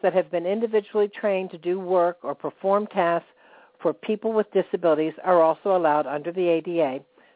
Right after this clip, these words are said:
but there are some exceptions. Miniature horses generally range in height from twenty-four inches to thirty-four inches, measured to the shoulders. And they generally weigh between seventy and a hundred pounds.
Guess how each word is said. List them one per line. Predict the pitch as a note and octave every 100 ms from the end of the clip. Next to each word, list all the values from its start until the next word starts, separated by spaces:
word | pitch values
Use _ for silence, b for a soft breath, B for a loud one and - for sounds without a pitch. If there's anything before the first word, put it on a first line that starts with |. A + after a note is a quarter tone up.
| b
but | - E3
there | F3 D#3
are | D3+
some | D#3+ C#3
exceptions. | D3+ - E3+ - - - - - _ _ _ _ _ _ b b b b b
Miniature | G#3 A3 B3 B3
horses | - F#3+ F3 F#3 E3+ -
generally | F3+ G3 G#3
range | F#3 E3+ E3+
in | E3+
height | D#3 D#3 D3+ -
from | D3+ C#3
twenty-four | - F3 F#3 G3 F3
inches | E3+ - F3 -
to | F3
thirty-four | F3+ F3 F3 F#3+ E3+
inches, | D3 C#3+ D3+ D3 - B B
measured | E3 D#3+ D#3+ F3
to | F#3+
the | F3+
shoulders. | - D3+ B2 G#2 - _ _ B B B B -
And | F#3+ G3
they |
generally | G3 G#3 G#3 G#3
weigh | F#3+ F3 F3
between | E3+ - E3+ E3+
seventy | G3 E3+ F3 E3+ E3+
and | E3
a |
hundred | D#3+ D3+ D3 D3
pounds. | - D3 A#2 -